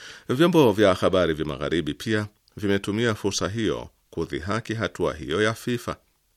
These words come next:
Gazeti la The Guardian limeandika katika makala ya kejeli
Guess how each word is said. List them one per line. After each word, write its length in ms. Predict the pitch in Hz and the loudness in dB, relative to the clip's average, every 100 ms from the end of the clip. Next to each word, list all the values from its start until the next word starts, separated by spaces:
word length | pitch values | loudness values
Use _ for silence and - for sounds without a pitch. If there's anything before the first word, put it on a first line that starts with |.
| _ 104 | _ 0
Gazeti 440 | 98 80 67 - | 2 2 -6 -8
la 120 | 67 | -10
The 140 | 64 67 | -8 -4
Guardian 520 | 92 101 98 78 65 | -2 0 -2 -2 -4
limeandika 600 | 82 87 82 80 104 120 | -2 -2 -2 -4 -4 -4
katika 500 | 123 98 - 85 98 | -4 -6 -4 -2 0
makala 520 | 95 78 - 107 85 64 | -2 -4 -2 -4 -2 -6
ya 120 | 62 | -8
kejeli 760 | - 69 82 76 60 60 53 | -8 0 2 2 -2 -8 -10